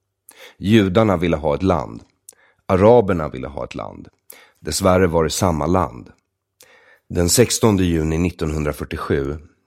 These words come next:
samma dag som unscop anlände till mandatet, bestämde sig dessutom engelsmännen för att avrätta tre judiska motståndsmän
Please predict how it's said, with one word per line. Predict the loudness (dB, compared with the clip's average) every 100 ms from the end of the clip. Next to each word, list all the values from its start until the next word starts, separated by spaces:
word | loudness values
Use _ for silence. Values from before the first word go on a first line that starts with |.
| _
samma | -2 -2 -2
dag | -2 -2 -2
som | -4
unscop | -4 -4 -6 -4 -6 -4
anlände | -4 -4 -2 0 -2 -4
till | -6
mandatet, | -8 -6 -6 -8 -12 -14
bestämde | -12 -6 -4 -2 -4
sig | -8 -4
dessutom | -4 -4 -6 -8 -8
engelsmännen | -8 -8 -8 -4 -4 -4 -8
för | -10
att | -10
avrätta | -8 -8 -4 -6 -6 -12
tre | -12 -10 -8
judiska | -8 -10 -12 -12 -6
motståndsmän | -6 -8 -10 -10 -4 0 0 0